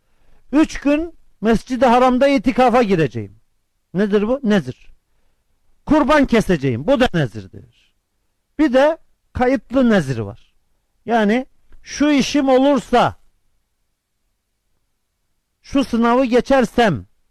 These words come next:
babam hastalıktan kurtulursa, bu da kayıtlı, mukayyet nezir.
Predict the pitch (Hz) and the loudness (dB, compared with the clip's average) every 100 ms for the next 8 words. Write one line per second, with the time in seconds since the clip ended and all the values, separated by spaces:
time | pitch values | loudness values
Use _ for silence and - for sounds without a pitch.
0 | _ _ _ _ _ _ _ _ - 185 | _ _ _ _ _ _ _ _ -4 -2
1 | 214 262 196 233 - - 240 247 - 269 | 0 0 0 -2 -2 -2 0 0 0 -2
2 | 247 247 220 247 262 254 - 233 120 - | 0 -2 -2 0 0 0 0 0 0 -6
3 | _ _ _ 190 269 - 220 220 - 175 | _ _ _ -4 -2 0 0 0 -2 -4
4 | 160 185 - 208 214 - 160 143 107 - | -2 -2 0 0 0 -2 -4 -4 -6 -16
5 | _ | _